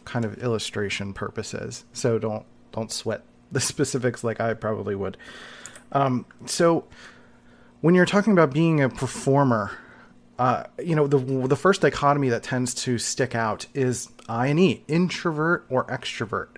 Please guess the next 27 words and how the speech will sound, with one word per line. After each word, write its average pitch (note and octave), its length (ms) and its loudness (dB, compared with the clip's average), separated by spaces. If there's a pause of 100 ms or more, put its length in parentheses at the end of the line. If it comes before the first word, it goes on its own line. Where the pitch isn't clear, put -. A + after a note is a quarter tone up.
(120)
And C#3 120 2
it's, - 420 -4 (120)
you E3 200 -4
know, C#3+ 100 4
if C#3 120 -4
you F3+ 80 0
can D#3+ 200 0
make D#3 220 0
your C#3 140 4
assumptions, A#2 720 -2 (400)
you C#3+ 140 2
would C3+ 120 2
think C#3+ 240 -2
that B2 340 0 (340)
being D3+ 200 0
an C3 60 0
extroverted, C#3 920 2
sensing, B2+ 640 -2
feeling, C3 500 0
and A#2+ 100 0
judging A#2 360 -2
type A2 340 -4
would B2 220 -2
be B2 400 0
the A#2+ 140 -2
most B2 420 0
outwardly, A2+ 880 -4